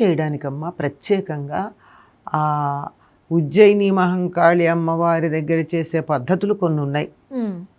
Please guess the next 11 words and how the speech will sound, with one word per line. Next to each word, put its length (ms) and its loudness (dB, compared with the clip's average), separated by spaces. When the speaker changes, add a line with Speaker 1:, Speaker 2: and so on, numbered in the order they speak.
Speaker 1:
కావలసినంత 640 0
అన్నం 280 -2
వండడం, 420 -6
ఎంత 200 -6
అనుకుంటే 420 -6
అంత. 280 -8
Speaker 2:
మ్మ్. 640 -10
Speaker 1:
ఆ 120 2
అన్న-, 240 -4
అన్నాన్ని 560 -2
రాశిగా 500 2